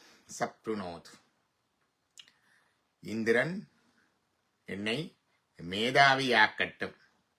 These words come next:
மேதைத்தன்மை, புத்தித்தன்மை உடனே ஆகட்டும். அமிர்தஸ்ட தேவதாரணோ பூஜாசம். அமிர்தஸ்டண்டா அம்ரு-, தேவ, தேவனே, தெய்வத்தை தான் சொல்றது, தேவனே.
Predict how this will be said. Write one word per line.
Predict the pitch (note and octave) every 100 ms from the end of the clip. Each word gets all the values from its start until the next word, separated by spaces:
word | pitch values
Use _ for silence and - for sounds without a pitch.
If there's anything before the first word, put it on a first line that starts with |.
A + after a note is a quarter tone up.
| -
மேதைத்தன்மை, | F#2+ A2+ A#2 - F#2+ F2+ E2+
புத்தித்தன்மை | F#2+ B2 A#2 A2 G#2
உடனே | F#2+ F#2+ F#2+
ஆகட்டும். | E2+ - - - D#2+ - _ _ - - _
அமிர்தஸ்ட | G2 A2+ A#2+ C3 C3+ C3+ - D#3
தேவதாரணோ | C3+ A#2+ C#3+ D#3 D3+ A#2 C#3 D3+ D#3 D3+ E3
பூஜாசம். | C#3+ A#2 G#2 G2 F2+ - - -
அமிர்தஸ்டண்டா | G2+ A#2 B2+ B2+ B2 - A#2+ A2+ A#2 E3 A2 F2+ - - _ - - -
அம்ரு-, | G#2 C#3+ E3+ E3+ -
தேவ, | A#2 C#3+ D#3+ D3 C#3 E2+
தேவனே, | E2+ A#2 B2+ B2 C3 D3 A#2+ - _ _ _ _ _ _
தெய்வத்தை | A2 C#3 C#3+ C3+ A2
தான் | C#3
சொல்றது, | B2 G#2 F2+ F2+
தேவனே. | G#2+ A#2+ A#2+ A#2 B2 B2 -